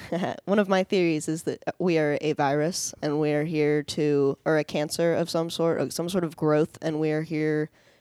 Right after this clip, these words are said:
that our purpose is to destroy the earth. And that's a very morbid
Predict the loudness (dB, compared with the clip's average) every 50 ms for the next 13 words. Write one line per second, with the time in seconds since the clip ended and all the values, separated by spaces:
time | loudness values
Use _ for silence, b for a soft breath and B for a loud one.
0 | b b b b _ -2 0 4 6 6 6 4 4 4 2 4 4 4 0 0
1 | -2 0 0 0 0 0 -4 -4 -2 0 0 0 0 0 -2 -4 -6 -10 _ _
2 | _ _ _ _ _ _ _ -4 -4 -4 -2 0 2 4 4 4 2 2 2 2
3 | 2 2 0 -4 -6 -4 -4 -2 -2 -2 -4 -2 0 2 4 2 2 2 0 0
4 | 0 2 0 -2 -2 -4 -16